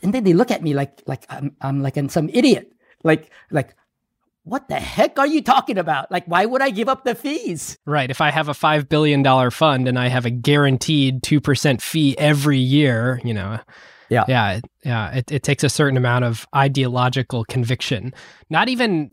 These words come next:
Speaker 2: faith in your own abilities. 'Cause I think a lot of people say, "I know I'm gonna outperform the market," and, and many do. Um, but it is, you truly have to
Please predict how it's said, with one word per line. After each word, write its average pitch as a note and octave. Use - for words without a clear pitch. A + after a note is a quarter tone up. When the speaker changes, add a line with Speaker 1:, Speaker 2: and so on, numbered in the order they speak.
Speaker 2:
faith F3
in D3
your C3+
own C3
abilities. A#2
'Cause C3+
I D3+
think F3+
a C#3+
lot C3
of B2+
people B2
say, B2+
"I G#3
know F#3
I'm A#2
gonna G#2
outperform G2+
the G2+
market," G#2
and, A#2
and B2+
many A#2
do. A2
Um, A2
but D3
it D#3+
is, C#3
you C#3
truly E3
have C3
to A#2+